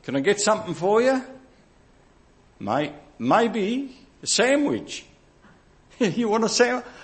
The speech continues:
I'll get a sandwich." When you're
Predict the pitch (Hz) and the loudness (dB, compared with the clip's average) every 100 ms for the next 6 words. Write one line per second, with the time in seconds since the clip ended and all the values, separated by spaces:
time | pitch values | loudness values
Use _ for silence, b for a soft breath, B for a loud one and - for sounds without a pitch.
0 | B - 226 330 392 - 233 226 196 117 | B -4 0 0 0 0 0 0 -2 -4
1 | - - - _ _ _ _ _ _ _ | -6 -14 -18 _ _ _ _ _ _ _
2 | _ _ _ _ _ _ _ _ - - | _ _ _ _ _ _ _ _ -20 -20
3 | - 113 113 123 127 131 117 107 | -8 -4 -2 0 2 4 2 0